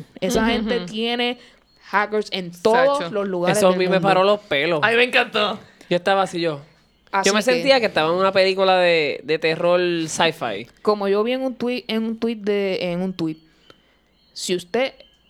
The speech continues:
Speaker 1: eh, forma parte del gobierno, usted debe tener miedo y estar cagadito.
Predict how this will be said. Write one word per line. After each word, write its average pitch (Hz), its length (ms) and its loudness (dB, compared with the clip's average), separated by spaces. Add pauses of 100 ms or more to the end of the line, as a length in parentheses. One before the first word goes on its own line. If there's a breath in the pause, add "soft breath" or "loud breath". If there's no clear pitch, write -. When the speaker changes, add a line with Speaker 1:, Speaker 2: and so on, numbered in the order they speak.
(240)
Speaker 1:
eh, 214 120 -4
forma 220 380 -4
parte 202 260 -4
del 202 180 -2
gobierno, 196 680 -4 (460)
usted 175 320 -6
debe 180 200 -4
tener 208 440 -4 (120)
miedo 170 540 -8
y - 80 -6
estar 220 340 -6 (100)
cagadito. 156 600 -14